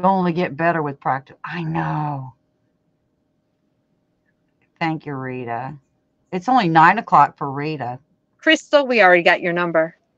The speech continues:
Speaker 1: Yes.
Speaker 2: Good to
Speaker 1: So
Speaker 2: see you too, Missy.
Speaker 1: so we're, we're, we're looking forward to seeing Crystal's. No, Crystal, you don't have a big mouth.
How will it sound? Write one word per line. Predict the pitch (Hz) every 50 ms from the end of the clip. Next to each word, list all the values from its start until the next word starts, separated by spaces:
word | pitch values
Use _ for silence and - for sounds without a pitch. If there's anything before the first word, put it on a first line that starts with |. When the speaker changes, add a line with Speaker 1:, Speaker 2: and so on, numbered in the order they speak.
| _ _ _ _ _ _ _ _ _ _ _ _ _ _ _ _ _ _ _ _ _ _ _ _ _
Speaker 1:
Yes. | - 151 139 127 127 - -
Speaker 2:
Good | _
to | _ _ _ _ _ _ _
Speaker 1:
So | - 208 190 185 180
Speaker 2:
see | 175 170
you | 165 160 156 - _ _ _
too, | _ - 262 254 233
Missy. | 226 226 - - 233 226 226 233 233 _ _ _ _ _ _ _ _ _ _ _ _ _ _ _ _ _ _ _ _ _ _ _ _
Speaker 1:
so | _ - - 196 196 190 180 175
we're, | 170 160 160 196 202 190 156 139 -
we're, | 156 175 202 214 202
we're | 143 160 180 202 226
looking | 262 330 - 466 466 -
forward | - 311 320 349 320 285 240 180
to | 208 190
seeing | - - 226 214 196 170 160 160 160 -
Crystal's. | - - - - - 208 196 180 - _ - 110 90 87 - _ _ _ _ _ _ _ _ _ _ - _ _ _ _ _ _ _ _ _ _ _ _ _ _ _ _ _ _ _ _ _ _ _ _ _ -
No, | 277 370 381 370 359 339 _ _ _
Crystal, | - - - 233 - _ - 147
you | 165 196 262
don't | 320 339 -
have | - 277 185
a | 139 110 - _ -
big | 135 127 156 208 220
mouth. | 185 135 110 107 107 107 104 98 123 170 226 240